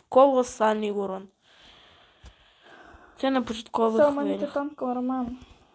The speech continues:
Speaker 2: апгрейджений на максимум.
Speaker 1: Зрозумів. Так. Ага.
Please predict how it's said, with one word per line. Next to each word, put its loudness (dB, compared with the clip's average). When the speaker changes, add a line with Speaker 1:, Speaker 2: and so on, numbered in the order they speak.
Speaker 2:
апгрейджений -6
на -4
максимум. -8
Speaker 1:
Зрозумів. -4
Так. 2
Ага. -2